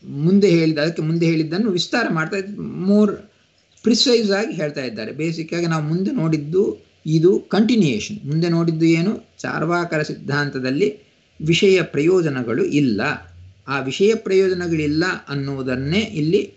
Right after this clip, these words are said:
ವಿಸ್ತಾರ ಮಾಡಿ ಹೇಳ್ತಾ ಇದ್ದಾರೆ. "ಅನರ್ಥಕ್ಯವನ್ನು ನೀವು ಒಪ್ಪಿದಂತಾಗತ್ತೆ, ಅಂಗೀಕೃತಮೇವ, ಅಂಗೀಕೃತ ಪ್ರಾಯಮೇವ",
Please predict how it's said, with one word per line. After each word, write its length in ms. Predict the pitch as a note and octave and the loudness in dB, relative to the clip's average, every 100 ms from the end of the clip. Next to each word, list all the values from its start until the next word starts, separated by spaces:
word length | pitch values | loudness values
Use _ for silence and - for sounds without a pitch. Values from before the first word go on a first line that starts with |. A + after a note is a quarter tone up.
| _ - | _ -10
ವಿಸ್ತಾರ 480 | B2+ - - F#3 F3 | -8 -6 -2 0 0
ಮಾಡಿ 240 | D3 D3 G#3+ | -2 2 2
ಹೇಳ್ತಾ 260 | G#3+ F#3 | 2 0
ಇದ್ದಾರೆ. 320 | C3 G2+ G2+ F#2+ _ _ _ _ - | -4 -4 -8 -10 _ _ _ _ -6
"ಅನರ್ಥಕ್ಯವನ್ನು 920 | B2+ E3+ G3+ G3+ F#3+ F#3 F3 E3+ D#3 | -2 0 -2 -4 -6 -4 -2 -2 -2
ನೀವು 300 | C#3+ B2+ A2+ | -2 -2 -4
ಒಪ್ಪಿದಂತಾಗತ್ತೆ, 1200 | A2 C#3 D#3+ D#3+ B2 A#2 G#2 - G#2 G2 C#3 G#3 G#3+ - _ - | -2 0 2 2 0 -2 -6 -8 -6 -2 -2 -2 -6 -14 _ -8
ಅಂಗೀಕೃತಮೇವ, 1080 | B2 D#3+ F3+ F#3+ E3+ C#3 C#3 B2+ A#2 A2+ G#2+ C3+ F#3 - - _ _ C#3 | -2 0 4 2 2 -4 0 0 2 2 2 0 -2 -6 -12 _ _ -2
ಅಂಗೀಕೃತ 560 | D3 D3+ D3+ - - | 0 0 0 -2 -8
ಪ್ರಾಯಮೇವ", 840 | B2 - A2+ A#2 G#3+ F3 A#2+ G2+ | -8 -4 -4 2 2 2 -2 -2